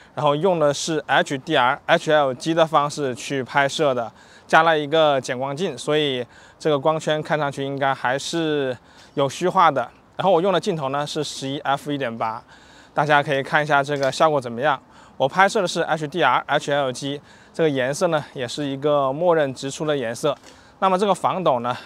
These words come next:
用的是机内的一个增强防抖，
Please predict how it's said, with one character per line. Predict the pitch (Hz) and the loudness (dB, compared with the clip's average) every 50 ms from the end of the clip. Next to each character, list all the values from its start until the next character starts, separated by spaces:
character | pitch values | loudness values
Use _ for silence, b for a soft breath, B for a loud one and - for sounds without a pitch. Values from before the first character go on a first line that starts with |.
| B B | B B
用 | - 156 156 156 | -8 -6 -4 -2
的 | 143 135 | -4 -4
是 | - - 147 135 120 | -4 -6 -6 -8 -8
机 | - - - 170 175 | -10 -12 -8 -6 -2
内 | 180 190 180 151 135 | 0 0 0 0 0
的 | 123 120 | -2 -2
一 | 113 120 | -4 -4
个 | 123 135 127 - b b b b b b b | -4 -4 -4 -4 b b b b b b b
增 | - - 214 233 226 | -2 0 2 2 0
强 | - 160 135 139 139 | 0 -2 -6 -6 -4
防 | - 127 127 143 | -6 -4 -4 -2
抖， | 143 123 110 | -2 -4 -4